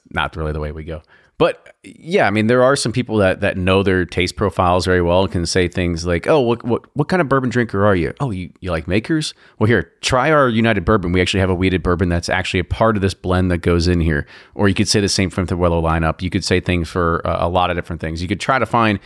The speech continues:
a tasting note. You say, like, "Oh, what do you like about Eagle Rare? Is it that cherry note that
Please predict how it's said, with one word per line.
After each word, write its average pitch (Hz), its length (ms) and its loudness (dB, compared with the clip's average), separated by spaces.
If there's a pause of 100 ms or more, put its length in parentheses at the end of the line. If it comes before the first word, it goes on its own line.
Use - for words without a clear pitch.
(220)
a 107 80 0
tasting 107 400 -2
note. 85 160 -6
You 92 80 -8
say, 92 200 -2
like, 85 380 -4 (260)
"Oh, 127 160 -6
what 127 240 -2
do 143 40 2
you 139 80 0
like 117 180 0
about 101 260 0
Eagle 90 260 -4
Rare? 92 280 0 (380)
Is 98 160 -2
it 92 120 -2
that 92 240 -2
cherry 90 340 2
note 92 280 2
that - 220 -4